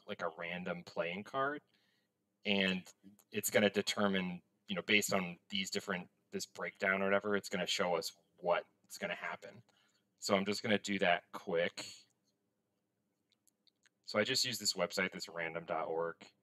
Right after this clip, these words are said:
um, and find it's pretty good. Okay, oh shit. So the ace of diamonds. Okay,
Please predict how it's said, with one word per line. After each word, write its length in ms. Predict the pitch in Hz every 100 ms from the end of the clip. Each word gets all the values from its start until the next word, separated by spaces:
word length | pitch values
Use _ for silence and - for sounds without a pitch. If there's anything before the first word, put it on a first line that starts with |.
| _ -
um, 300 | 82 82 82
and 80 | 85
find 220 | 98 85
it's 120 | -
pretty 180 | - 98
good. 220 | - 71 - _ _ _ _ _ _ _ _ _ _ -
Okay, 320 | 98 113 95 95
oh 200 | 101 80
shit. 400 | - - 85 71 _ _
So 220 | - 98
the 240 | 92 87 -
ace 300 | 95 113 -
of 180 | - -
diamonds. 720 | 101 92 90 76 98 - - _ _ _ _ _ _ _ _ _ _ _ _ _ _ - _ _ - _ _ _ _ _ _ _ _ _ _ _ _ _ _ - _ _ _ _ _ _ _ _ _ _ _ -
Okay, 360 | 101 117 95